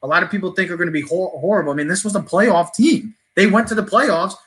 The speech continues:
They played the Braves in the divisional round. So let's just not discredit it. All five teams have the capability of, maybe it's because of the shortened season, but I would say the reason why having a division that's tougher,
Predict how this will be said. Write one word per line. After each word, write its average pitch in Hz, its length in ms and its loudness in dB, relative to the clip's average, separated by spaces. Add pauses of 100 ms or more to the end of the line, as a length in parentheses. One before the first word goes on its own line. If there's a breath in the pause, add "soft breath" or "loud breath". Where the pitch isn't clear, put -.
They 202 140 0
played 220 220 0
the 208 60 0
Braves 202 320 2
in 196 80 2
the 190 60 0
divisional 190 420 -4
round. 208 260 -2
So 160 80 -12
let's 202 200 -2
just 220 120 -8
not 226 220 -4
discredit 185 460 -2
it. - 20 -2
All 226 240 -2
five 208 260 0
teams 233 380 0 (260 soft breath)
have 226 160 2
the 214 60 0
capability 190 840 0 (260)
of, 156 200 0
maybe 208 260 2
it's 214 120 -2
because 190 260 -4
of 139 60 -8
the 131 40 -8
shortened 127 400 -6
season, 240 540 0 (280)
but 190 120 4
I 196 100 6
would 220 160 2
say 208 160 0
the 185 120 0
reason 190 340 -2
why 185 320 4
having 170 320 0
a 135 240 -6
division 165 400 -2
that's 135 240 -6
tougher, 214 500 -4